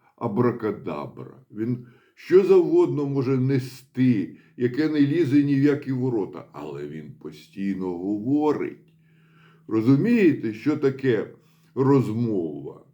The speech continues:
Знову ж таки, це не я придумав. Це спеціалісти, психологи, там, соціологи і, і всі останні кажуть, що,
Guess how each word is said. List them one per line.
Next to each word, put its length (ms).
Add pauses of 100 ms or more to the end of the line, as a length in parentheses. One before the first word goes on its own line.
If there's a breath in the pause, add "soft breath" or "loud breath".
Знову 540
ж 100
таки, 260
це 180
не 140
я 200
придумав. 720 (800 soft breath)
Це 880
спеціалісти, 1160
психологи, 1000
там, 260
соціологи 1300
і, 180 (360 loud breath)
і 20
всі 240
останні 640
кажуть, 540
що, 640